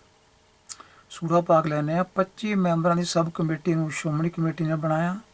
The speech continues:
ਅਤੇ ਕਿਸੇ ਪੰਥ ਜਾਂ ਸ਼੍ਰੀ ਅਕਾਲ ਤਖਤ ਜਾਂ ਅਕਾਲ ਬੁੰਗੇ ਨੇ ਨਹੀਂ ਬਣਾਇਆ। ਜਿਹੜੀ ਪੱਚੀ ਮੈਂਬਰੀ ਕਮੇਟੀ, ਸਬ ਕਮੇਟੀ ਬਣਾਈ ਸੀ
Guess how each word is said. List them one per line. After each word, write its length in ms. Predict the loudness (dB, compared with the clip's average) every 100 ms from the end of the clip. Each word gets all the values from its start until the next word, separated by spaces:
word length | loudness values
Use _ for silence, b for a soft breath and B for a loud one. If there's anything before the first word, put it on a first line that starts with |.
| B B B B B -12
ਅਤੇ 240 | -6 -6
ਕਿਸੇ 320 | -4 -2 -2 -4 -4
ਪੰਥ 340 | -2 0 0 0
ਜਾਂ 260 | 2 2
ਸ਼੍ਰੀ 340 | 2 0 0 0
ਅਕਾਲ 440 | 0 2 4 4 4
ਤਖਤ 400 | 4 4 0 -4 -2
ਜਾਂ 260 | -2 0 0
ਅਕਾਲ 340 | 0 0 0
ਬੁੰਗੇ 440 | 0 -2 2 2 2
ਨੇ 280 | 0 -2 -4 B B B B -6
ਨਹੀਂ 300 | 0 2 4 4
ਬਣਾਇਆ। 420 | 4 2 0 -2
ਜਿਹੜੀ 180 | 0 0
ਪੱਚੀ 340 | -2 -6 -2
ਮੈਂਬਰੀ 320 | 0 0 -2
ਕਮੇਟੀ, 480 | -4 -4 -4 -4 -6
ਸਬ 300 | -4 -2 -2
ਕਮੇਟੀ 420 | -2 -4 -4 -6
ਬਣਾਈ 280 | -6 -4 -4
ਸੀ 280 | -2 -4